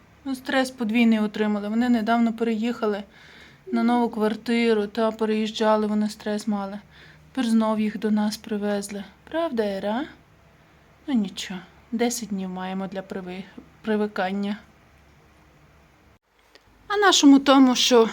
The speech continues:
він господар в хаті, правда, Том?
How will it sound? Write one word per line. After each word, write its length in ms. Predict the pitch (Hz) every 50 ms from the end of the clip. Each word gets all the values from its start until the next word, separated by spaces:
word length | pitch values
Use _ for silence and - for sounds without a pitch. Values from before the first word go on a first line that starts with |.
| - - - - - - - - - - - - - - - -
він 220 | 453 415 330 277
господар 680 | 220 226 208 - - - - 220 220 226 220 214 208 208
в 60 | -
хаті, 420 | - - 220 202 196 196 196 -
правда, 360 | - 262 285 330 359 269 247
Том? 320 | 220 220 208 180 170 180